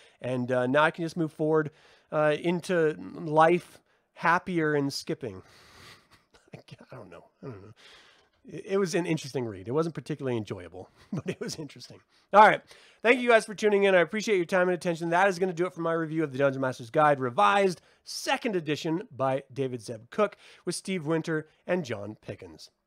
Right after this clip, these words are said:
What do you think of Advanced Dungeons and Dragons second edition game? Do you have any favorite edition?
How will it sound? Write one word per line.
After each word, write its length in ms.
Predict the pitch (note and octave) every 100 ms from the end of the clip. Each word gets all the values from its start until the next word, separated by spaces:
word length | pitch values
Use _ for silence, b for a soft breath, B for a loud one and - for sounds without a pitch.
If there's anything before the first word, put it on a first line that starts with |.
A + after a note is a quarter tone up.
| _
What 180 | - D#3+
do 80 | F#3
you 140 | A3
think 160 | C4 G3+
of 80 | F3+
Advanced 300 | F3 F#3 F3+
Dungeons 160 | F#3+
and 60 | E3+
Dragons 400 | F#3 F#3 F#3 -
second 360 | - G#3+ F#3 G#3
edition 340 | G3 - G#3+
game? 480 | D3+ E3 D4 D#3 E2 - b b b
Do 60 |
you 60 | -
have 100 | G2+
any 120 | G#2
favorite 360 | G2+ A2 G#2 F#2+
edition? 480 | F#2+ B2 - B3